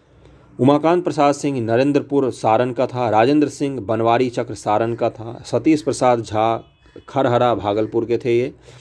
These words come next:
जगपति कुमार स्नातक खरटी ओबरा औरंगाबाद के थे,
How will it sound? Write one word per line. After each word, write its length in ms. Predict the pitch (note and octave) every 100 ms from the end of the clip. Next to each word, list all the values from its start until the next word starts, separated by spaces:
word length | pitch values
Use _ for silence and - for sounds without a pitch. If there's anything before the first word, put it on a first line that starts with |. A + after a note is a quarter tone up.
| - -
जगपति 460 | A#2 C#3+ F3 D#3
कुमार 340 | E3 C3+ B2+ B2
स्नातक 540 | - A#2+ A#2 A#2+ C3 - _ _ _
खरटी 500 | - B2+ B2+ C#3 C3+
ओबरा 380 | - A2+ A#2+ A2+
औरंगाबाद 680 | G#2+ A2 A#2 G#2+ G2+ G2+
के 140 | - F#2
थे, 220 | - F#2+